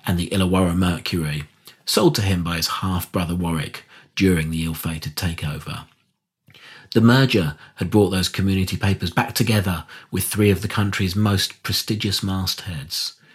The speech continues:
the Sydney Morning Herald, Melbourne's The Age, and national business title, Australian Financial Review. In radio, all Fairfax really had going for it now was talk station three A W,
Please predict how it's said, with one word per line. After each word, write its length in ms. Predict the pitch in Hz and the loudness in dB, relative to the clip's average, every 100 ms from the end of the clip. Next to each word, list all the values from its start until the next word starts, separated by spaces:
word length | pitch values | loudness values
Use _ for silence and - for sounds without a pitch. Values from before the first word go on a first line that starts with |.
| - _ | -20 _
the 80 | - | -6
Sydney 320 | 85 107 95 | 0 2 2
Morning 280 | 95 92 92 | 2 2 0
Herald, 520 | 80 90 98 127 180 - _ _ _ _ | -2 -2 0 -2 -4 -12 _ _ _ _
Melbourne's 560 | 104 98 95 92 90 85 | 0 2 2 2 0 0
The 160 | 90 | -2
Age, 600 | 90 95 120 165 - - - - - | 0 0 0 0 -4 -8 -12 -20 -8
and 240 | 92 92 | -2 2
national 400 | 107 117 - 98 | 2 0 -2 -2
business 400 | 85 90 82 78 | -2 -2 -2 -4
title, 540 | - 82 73 - 64 - _ _ - | -6 -8 -8 -10 -12 -16 _ _ -8
Australian 520 | 104 - 90 80 76 | -4 -2 -2 -2 -6
Financial 540 | - 82 78 73 - | -6 -6 -4 -6 -6
Review. 580 | 78 78 80 76 71 73 - _ _ _ _ _ _ 151 | -4 -4 -4 -4 -6 -10 -18 _ _ _ _ _ _ 2
In 100 | 160 | 4
radio, 720 | 175 208 180 117 80 - - - - _ - | 6 4 4 4 2 -6 -10 -16 -20 _ 2
all 160 | 139 151 | 4 4
Fairfax 560 | - 143 123 113 - | 4 4 4 0 0
really 340 | 107 113 117 104 | 4 8 8 6
had 240 | 85 90 | 2 0
going 300 | 95 87 85 | 0 0 -2
for 160 | - 87 | -2 -4
it 100 | 92 | 0
now 480 | 95 90 82 80 76 - _ - | 0 0 -2 -6 -12 -20 _ -4
was 180 | 90 | -4
talk 300 | - 135 135 | 2 4 4
station 500 | - 98 82 - 80 | 2 -2 -2 -2 -4
three 300 | 78 - 110 | -4 2 4
A 120 | 101 98 | 4 2
W, 540 | 95 90 82 73 76 | 0 -2 -2 -4 -8